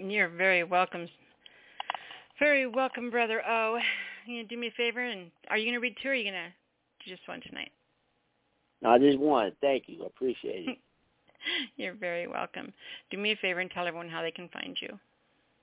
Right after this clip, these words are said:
Speaker 2: I can be found on the, on Facebook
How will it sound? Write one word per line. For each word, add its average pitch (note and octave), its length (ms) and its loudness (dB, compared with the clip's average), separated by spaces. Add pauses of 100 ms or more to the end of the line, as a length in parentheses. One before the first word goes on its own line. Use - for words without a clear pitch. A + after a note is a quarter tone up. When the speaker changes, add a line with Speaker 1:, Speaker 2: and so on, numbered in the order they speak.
(1080)
Speaker 2:
I A#2+ 140 -8
can C#3+ 200 -2
be C3 140 -4 (100)
found C#3+ 360 2
on A#2+ 220 0
the, A2+ 440 0 (720)
on G#2+ 260 0
Facebook D3 440 2